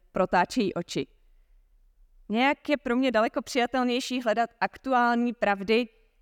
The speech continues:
a relevantní věci pro naši dobu v textech o tisíce let starých dobách a v příbězích, které už se dávno staly, než se snažit zaktuálnit možná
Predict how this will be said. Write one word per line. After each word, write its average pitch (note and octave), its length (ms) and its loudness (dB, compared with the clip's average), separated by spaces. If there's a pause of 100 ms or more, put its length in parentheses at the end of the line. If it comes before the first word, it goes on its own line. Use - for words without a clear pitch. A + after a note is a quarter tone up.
(1080)
a F3+ 80 -6
relevantní G3 840 2
věci F#3+ 360 0
pro F3+ 160 -4
naši F#3 300 -2
dobu E3+ 380 -2 (180)
v - 100 -20
textech - 680 -2
o F#3+ 180 2
tisíce A3+ 600 -2
let G3 220 2
starých G3 460 0
dobách E3+ 440 0 (100)
a - 60 -14
v - 80 -20
příbězích, F#3+ 760 -2 (1000)
které G3 280 0
už - 140 -8
se G3 120 0
dávno F#3 300 0
staly, D#3+ 300 -4 (840)
než F3+ 220 -2
se G3+ 160 -2
snažit G3+ 600 0 (300)
zaktuálnit F#3 1040 0 (840)
možná F#3+ 480 2